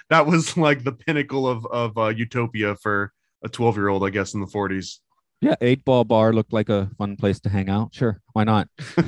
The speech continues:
Speaker 2: There's a few
Speaker 1: It
Speaker 2: pinball
Speaker 1: honestly looked
Speaker 2: machines in there.
Speaker 1: very similar to most of the pool halls that I saw in the military.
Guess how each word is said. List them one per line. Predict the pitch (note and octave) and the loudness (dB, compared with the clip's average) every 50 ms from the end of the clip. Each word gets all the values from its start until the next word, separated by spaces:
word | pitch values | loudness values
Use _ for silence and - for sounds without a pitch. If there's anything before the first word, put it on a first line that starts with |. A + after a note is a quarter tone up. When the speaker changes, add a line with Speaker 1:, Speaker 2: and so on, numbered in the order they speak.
| - E3 - - D#3 D3 - - C#3 A#2+ - _ _ _ _ _ _ _ _ | 0 -2 -2 -2 -4 -6 -4 -6 -8 -10 -10 _ _ _ _ _ _ _ _
Speaker 2:
There's | C3+ C3+ - | -2 0 2
a | |
few | - C#3 | 2 2
Speaker 1:
It | B2 - | 2 4
Speaker 2:
pinball | - C3 E3 F3+ F#3 | 6 6 8 8 10
Speaker 1:
honestly | G#3 A3+ G3+ - A3+ G3 | 8 8 8 8 8 8
looked | F3 F3 E3+ - | 8 8 8 6
Speaker 2:
machines | C#3+ | 6
in | B2 | 6
there. | B2 E3 E3 | 6 8 8
Speaker 1:
very | E3 D#3+ | 8 6
similar | E3 - - E3+ G3+ E3+ E3 D#3 D3 D3 C#3+ C#3 | 4 2 2 2 4 4 4 4 4 4 2 2
to | C3+ - - - | -2 -4 -4 -4
most | D3 D3 D3+ D3+ D3+ - | -2 0 0 -2 -2 -4
of | C3+ | -8
the | C3 | -8
pool | A#2+ A#2+ C3+ C3 A#2+ | -6 -6 -4 -2 0
halls | A#2 A#2 A2+ A2 A2 A2 | 0 0 0 0 -2 -4
that | B2 A#2 | -4 -6
I | A2 | -6
saw | A2 - - A#2 A2+ | -4 -4 -4 -4 -4
in | G#2+ | -4
the | G#2+ | -6
military. | G#2+ A2 G#2+ G2+ F#2+ - F#2 F#2 F#2+ G2 F#2+ | -6 -6 -8 -8 -10 -10 -14 -16 -14 -14 -16